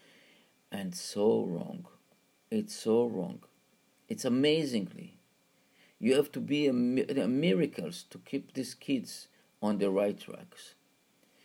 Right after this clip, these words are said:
Please do your favor. Keep yourself. Check the, you know what? Check the fact. Check numbers. See what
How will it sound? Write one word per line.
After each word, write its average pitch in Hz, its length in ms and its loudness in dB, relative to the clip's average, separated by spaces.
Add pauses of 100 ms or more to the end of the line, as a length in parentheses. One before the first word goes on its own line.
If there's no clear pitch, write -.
(520)
Please 131 300 0
do 127 240 0
your 127 160 2
favor. - 420 0 (480)
Keep - 280 -10
yourself. - 400 -2 (760)
Check - 440 2
the, - 340 4 (640)
you 156 100 -4
know 147 160 8
what? 107 340 0
Check 185 200 0
the 214 100 -8
fact. - 460 -8 (340)
Check - 240 -8
numbers. 175 680 -2 (400)
See 160 600 -2
what 139 340 6